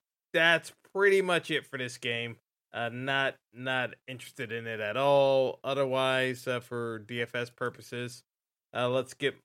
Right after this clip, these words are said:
moving on to, uh, the Chiefs, uh,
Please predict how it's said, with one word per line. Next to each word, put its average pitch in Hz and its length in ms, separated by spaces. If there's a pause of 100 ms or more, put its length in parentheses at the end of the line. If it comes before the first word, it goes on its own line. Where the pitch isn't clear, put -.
(120)
moving 123 400 (100)
on 139 600 (560)
to, 127 1160 (480)
uh, 107 260 (680)
the 127 60
Chiefs, 226 840 (840)
uh, 117 240